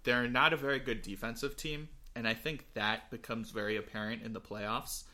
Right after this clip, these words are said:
You have Westbrook playing phenomenally every game like he has. That's gonna be good enough to get them one win.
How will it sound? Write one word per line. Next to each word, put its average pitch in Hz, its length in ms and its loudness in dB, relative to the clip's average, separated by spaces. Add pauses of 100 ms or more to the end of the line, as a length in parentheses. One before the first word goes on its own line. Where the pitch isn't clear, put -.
(180)
You 117 240 -2
have 120 560 2 (320)
Westbrook 143 600 2
playing 127 520 -2
phenomenally 113 840 2
every 120 300 0
game 107 420 -4
like 110 200 0
he 110 140 -2
has. 101 540 -4 (400)
That's 120 340 2
gonna 123 200 -2
be 113 140 -4
good 110 200 2
enough 107 280 -2
to 117 100 -8
get 101 200 -2
them 104 300 -4
one 104 280 -2
win. 101 320 -4